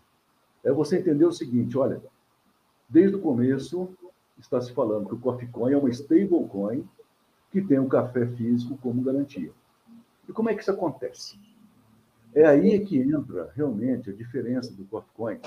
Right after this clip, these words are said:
tá, pra outras, é, commodities, né? Por quê? O Coffee Coin foi lançado pela Minasul,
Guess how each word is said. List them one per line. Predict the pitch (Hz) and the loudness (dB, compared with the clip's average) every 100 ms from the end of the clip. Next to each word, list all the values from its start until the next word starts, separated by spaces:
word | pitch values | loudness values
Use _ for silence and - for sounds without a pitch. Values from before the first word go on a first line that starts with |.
| 165 - _ _ _ - | -16 -16 _ _ _ -8
tá, | 101 | -6
pra | - - - | -4 -6 4
outras, | 156 196 175 - 85 - - _ _ _ _ | 6 6 0 -6 -10 -12 -18 _ _ _ _
é, | 107 107 98 98 92 90 87 82 - _ _ _ | -8 -4 -4 -4 -8 -10 -12 -14 -16 _ _ _
commodities, | 135 131 117 82 - - - _ _ _ _ _ _ _ - | -2 2 2 0 -8 -18 -20 _ _ _ _ _ _ _ -10
né? | 110 127 - - _ _ _ _ | -8 -8 -12 -20 _ _ _ _
Por | 202 | -4
quê? | - 95 - - _ _ _ _ _ _ | 0 0 0 -12 _ _ _ _ _ _
O | - | -6
Coffee | 156 190 | -2 -2
Coin | - 196 | 0 0
foi | - | 2
lançado | 175 113 131 104 95 | 0 0 -2 -2 -2
pela | 107 92 | -6 -6
Minasul, | 90 80 - 117 - | -8 -12 -6 -6 -6